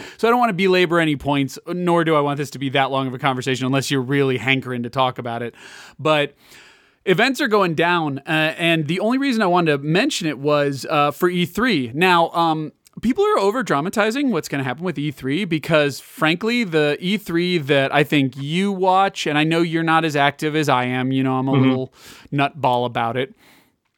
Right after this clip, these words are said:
Speaker 1: Um,
Speaker 2: <laughs>
Speaker 1: E three as we know it,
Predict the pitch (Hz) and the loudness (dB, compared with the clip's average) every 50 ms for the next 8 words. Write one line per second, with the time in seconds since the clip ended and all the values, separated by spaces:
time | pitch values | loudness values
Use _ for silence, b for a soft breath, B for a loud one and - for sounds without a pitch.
0 | _ _ _ _ - - 165 165 165 165 - - 143 131 - - 214 214 254 320 | _ _ _ _ -6 0 2 2 2 2 0 0 0 -2 -2 -2 -2 0 0 0
1 | - - 302 302 269 196 160 131 139 135 143 175 185 208 208 190 180 165 160 165 | 2 2 0 2 2 2 0 0 -4 -4 -2 0 2 2 4 4 4 4 4 6
2 | 160 151 143 135 - | 4 4 2 0 -2